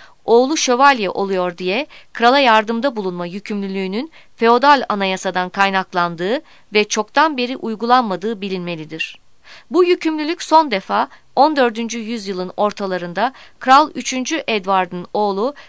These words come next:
Kara Prens'in şövalyelik töreni nedeniyle yerine getirilmişti.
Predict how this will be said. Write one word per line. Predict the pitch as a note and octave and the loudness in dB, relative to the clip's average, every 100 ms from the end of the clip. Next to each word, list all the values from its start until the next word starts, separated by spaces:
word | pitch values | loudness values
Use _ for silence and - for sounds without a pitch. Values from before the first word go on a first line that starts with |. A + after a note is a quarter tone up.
| _ | _
Kara | A#3 B3+ D#4 | 2 4 4
Prens'in | A#3 G#3 G3 A#3 | 2 -2 -2 -6
şövalyelik | - A#3 B3+ B3 F#3 F3 - | -4 2 4 4 0 -8 -8
töreni | G#3 G3+ G#3+ | -6 -4 -4
nedeniyle | G3 E3+ E3+ E3+ G#3+ | -6 -6 -8 -8 -4
yerine | G3 F3+ F#3+ | -4 -4 -4
getirilmişti. | F3+ - E3+ E3 - - F3 | -6 -8 -8 -8 -8 -8 -14